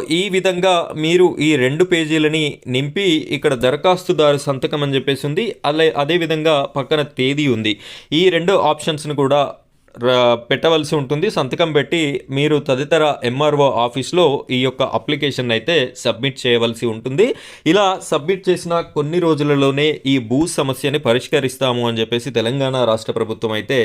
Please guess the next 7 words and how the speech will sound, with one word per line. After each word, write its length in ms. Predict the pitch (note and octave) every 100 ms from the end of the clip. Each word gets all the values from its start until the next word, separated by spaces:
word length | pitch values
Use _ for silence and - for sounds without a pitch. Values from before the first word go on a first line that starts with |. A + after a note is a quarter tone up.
| A2 - - - -
తెలపడం 400 | B2 B2 C3 B2 A#2 - A2+
జరుగుతుంది. 460 | A2+ A2+ A#2+ D#3 A#3 A3+
So 100 | G3 F#3 - D#3+
ఈ 20 | D#3+ D3
వీడియో 260 | F3 F3+ E3 - C3
చాలామందికి 680 | B2 D#3 D#3 D3 C#3 D3 D3 A2+
రీచ్ 220 | B2 C3+